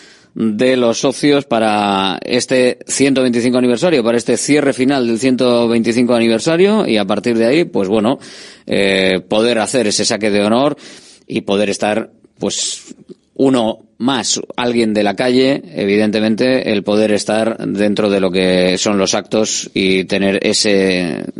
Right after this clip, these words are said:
ese, ese tic especial, ¿no? De poder estar en lo que se refiere a, a los actos en el saque de honor, que seguramente ningún socio o pocos socios o socias de San Mamés hayan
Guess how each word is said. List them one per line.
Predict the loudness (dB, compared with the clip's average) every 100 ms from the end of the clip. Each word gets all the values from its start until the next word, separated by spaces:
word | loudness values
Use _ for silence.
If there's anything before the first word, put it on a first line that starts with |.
| -10
ese, | -6 -4 -2
ese | 0 -2
tic | -4 _ _ -4 -4 -8
especial, | -8 -4 -4 -2 -2 0
¿no? | 0
De | 0 0
poder | 0 0
estar | 0 0 0 -2 -6 -16 -20 -20 -6
en | -2
lo | -2
que | -2
se | -2 -2
refiere | -2 0 0 0
a, | 0 -2 -4 -4 -4
a |
los | -2 -2
actos | -2 -2 -2 -2 -4
en | -6 -4 -4 -4
el | -4
saque | -2 -2 0
de | 2
honor, | 2 0 -2 -8 -20 _ _ _ _
que | -4
seguramente | 0 0 2 2 0
ningún | 0 2 0
socio | -2 -2 -2 0 2 2
o | 0 -2 0
pocos | -2 0 -2 0
socios | -2 -2 -2
o | -2 -2 -4 -18 -12
socias | -4 -2 0 0
de | 0
San | 0 0
Mamés | 2 0 0
hayan | 0 0 0 0 0 -2